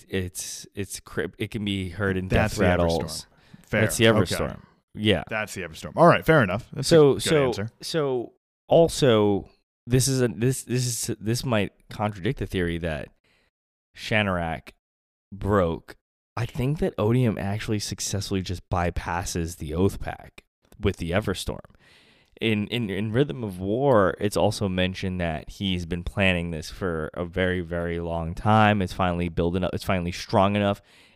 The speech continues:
Speaker 1: And through that Everstorm is how the first Void Spren co-,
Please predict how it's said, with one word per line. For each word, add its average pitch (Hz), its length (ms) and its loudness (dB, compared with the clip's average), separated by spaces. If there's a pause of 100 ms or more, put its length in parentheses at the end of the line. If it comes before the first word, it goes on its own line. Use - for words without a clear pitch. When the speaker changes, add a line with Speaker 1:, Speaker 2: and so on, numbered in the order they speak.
(120)
Speaker 1:
And 123 380 0 (180)
through 143 220 2
that 131 180 2
Everstorm 95 920 -4 (920)
is 104 180 -6
how 95 680 0 (560)
the 104 100 -2
first - 840 -2 (380)
Void 107 440 0
Spren 90 760 -2 (160)
co-, - 120 -10